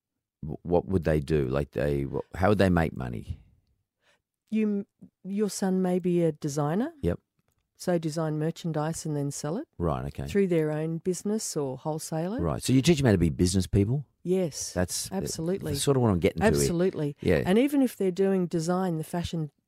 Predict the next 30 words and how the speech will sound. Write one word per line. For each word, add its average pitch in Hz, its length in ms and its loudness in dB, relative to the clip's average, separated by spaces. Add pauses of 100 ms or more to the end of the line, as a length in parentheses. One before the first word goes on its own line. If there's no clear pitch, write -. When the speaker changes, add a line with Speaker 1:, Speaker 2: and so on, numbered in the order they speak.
(140)
Speaker 2:
design 175 460 -2
courses, - 760 -10 (520)
they, 165 760 0
they 170 260 -2
learn 165 300 0
business. 147 720 -6 (320)
So 156 460 2
we 160 160 -2
co-, 170 240 -2 (120)
combine 170 480 0
the 151 80 0
fashion 170 480 -4 (340)
design 170 380 -2
courses 156 500 -4
with 165 140 -6
the 156 80 -10
fashion 156 380 -6
business 147 380 -8
courses. - 520 -12 (260)
They 202 140 -2
must 233 340 -2
know, 165 400 -4 (160)
as, 165 300 -6 (180)
as 151 200 -4
you 160 100 0
know, 131 200 -2
they 135 120 -4
must 185 280 -6
know 151 280 -2
business. 135 680 -8